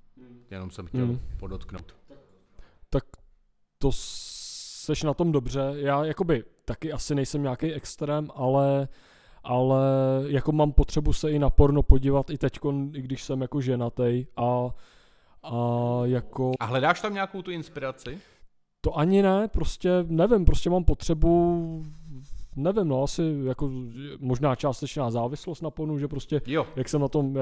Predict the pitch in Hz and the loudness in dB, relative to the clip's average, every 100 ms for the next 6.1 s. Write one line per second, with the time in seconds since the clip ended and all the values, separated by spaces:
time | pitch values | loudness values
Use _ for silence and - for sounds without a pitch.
0 | 135 143 131 - 143 - - 147 139 156 | -4 -4 -6 -4 0 0 0 -4 -2 -2
1 | 127 120 123 143 147 147 147 143 135 - | -2 -2 -2 0 0 0 0 -2 -4 -8
2 | _ _ _ _ _ _ - 123 120 120 | _ _ _ _ _ _ -12 -4 0 2
3 | 123 120 113 113 107 113 120 135 127 113 | 4 4 2 -2 -4 -2 0 0 0 -2
4 | 117 127 127 127 - 120 - 143 135 123 | -4 -4 -4 2 2 4 0 2 2 2
5 | 113 110 107 107 123 - 143 - 139 131 | 0 -6 -6 -2 -2 -2 -2 2 4 2
6 | 120 | 0